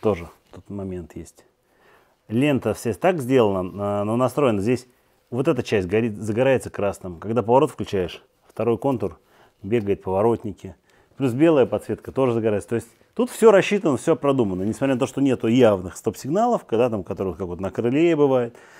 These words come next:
здесь это все реализовано через вот эти светодиодные полосы. Ну, давайте, друзья, взвесим, посмотрим, сколько этот кабанчик весит. И хочу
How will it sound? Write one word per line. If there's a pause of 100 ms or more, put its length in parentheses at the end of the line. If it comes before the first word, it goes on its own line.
(160)
здесь
это
все
реализовано
через (760)
вот
эти
светодиодные
полосы. (1800)
Ну,
давайте,
друзья, (200)
взвесим, (320)
посмотрим,
сколько
этот (360)
кабанчик
весит. (200)
И (560)
хочу